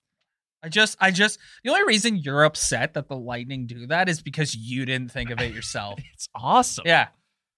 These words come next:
Speaker 2: You just get to sit your best player
Speaker 1: <laughs>
Speaker 2: until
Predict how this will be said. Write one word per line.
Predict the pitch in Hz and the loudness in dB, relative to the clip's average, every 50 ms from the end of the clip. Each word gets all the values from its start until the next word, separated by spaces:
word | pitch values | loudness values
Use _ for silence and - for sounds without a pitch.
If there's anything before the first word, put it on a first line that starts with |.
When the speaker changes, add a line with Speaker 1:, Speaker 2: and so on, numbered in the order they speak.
| _ _ | _ _
Speaker 2:
You | - 180 | -12 -8
just | 220 226 214 | -6 -4 -2
get | 277 240 | 0 0
to | 254 | 0
sit | - - - - - 156 175 208 - - | 0 -2 -2 -2 2 4 4 4 4 4
your | 190 190 180 | 2 4 4
best | 156 165 170 180 - - _ | 6 6 6 4 4 0 _
player | - 175 180 185 180 156 151 139 180 185 - - | -4 0 2 4 4 6 6 4 4 2 -2 -6
Speaker 1:
<laughs> | - | -6
Speaker 2:
until | 160 170 170 175 170 143 165 175 180 185 175 160 | -6 -6 -4 -4 -2 2 2 4 4 4 2 -2